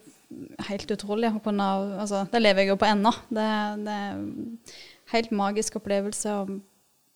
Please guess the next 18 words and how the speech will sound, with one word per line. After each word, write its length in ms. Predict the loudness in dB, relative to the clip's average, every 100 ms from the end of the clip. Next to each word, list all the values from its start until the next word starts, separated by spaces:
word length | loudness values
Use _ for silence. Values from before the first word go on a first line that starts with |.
| -10
ja, 160 | -6 -6 -8 _ _ _ _ _ _ _ -2
bedre, 300 | 0 2 0 -2 -4 -2
alt, 460 | -2 -2 _ -2
alt 260 | 0 2 0
gikk 160 | 0 2
bra, 200 | 4 2 2
og 520 | -2 0 0 0 0 -2 -6 _ _ _ _ _ _
de 180 | 0 2
var 100 | 4
jo 60 |
ikke 100 | 4
langt 300 | 4 4 2
unna, 180 | 4 4 0
så 220 | -2 0
det, 100 | 0 -2
det 120 | -4 -4
var 140 | -2
liksom, 300 | -4 -4 -6